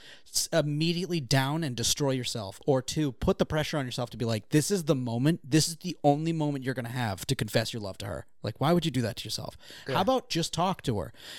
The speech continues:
Speaker 1: God forbid you just have a conversation with her and not think of the ulterior motive of, like,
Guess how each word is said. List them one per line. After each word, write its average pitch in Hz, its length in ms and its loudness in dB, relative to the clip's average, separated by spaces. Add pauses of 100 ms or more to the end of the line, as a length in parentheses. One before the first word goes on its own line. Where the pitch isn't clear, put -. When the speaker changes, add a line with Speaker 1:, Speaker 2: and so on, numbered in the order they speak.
(580)
Speaker 1:
God 175 260 6
forbid 143 320 -2
you 110 120 -6
just 120 160 0
have 123 140 2
a 113 40 -2
conversation 107 560 0
with 95 140 -6
her 82 200 -8
and 135 200 2
not 147 260 -2
think 131 240 -2
of 107 140 -8
the 107 200 -2 (140)
ulterior 131 400 0
motive 107 320 -4
of, 113 160 -4
like, - 360 -6